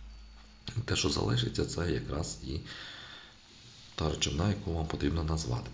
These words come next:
Будь-який ненасичений вуглеводень може вступати в реакцію з водним. При цьому з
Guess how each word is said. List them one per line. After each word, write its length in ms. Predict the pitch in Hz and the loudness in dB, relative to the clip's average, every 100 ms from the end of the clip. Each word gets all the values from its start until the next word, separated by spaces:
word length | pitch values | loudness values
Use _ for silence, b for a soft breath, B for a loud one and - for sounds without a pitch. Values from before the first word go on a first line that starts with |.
| - | -4
Будь-який 400 | 98 123 139 127 | 2 6 6 4
ненасичений 760 | 135 135 131 127 - 135 127 127 | 4 6 6 6 6 6 6 8
вуглеводень 580 | 123 120 127 147 - 90 | 8 8 8 6 6 6
може 220 | 113 101 | 6 6
вступати 420 | - 104 113 113 | 4 2 4 6
в 40 | |
реакцію 520 | 82 104 110 - 107 107 B B - | 8 6 4 4 2 2 B B -6
з 80 | |
водним. 560 | 101 104 101 92 82 80 80 B B B B | 2 8 10 10 8 4 2 B B B B
При 160 | 107 92 | 8 8
цьому 580 | - 85 78 76 82 160 - - - B B B B - - | 8 6 8 8 8 6 4 -2 -4 B B B B -12 0
з 340 | 101 98 95 | 4 6 6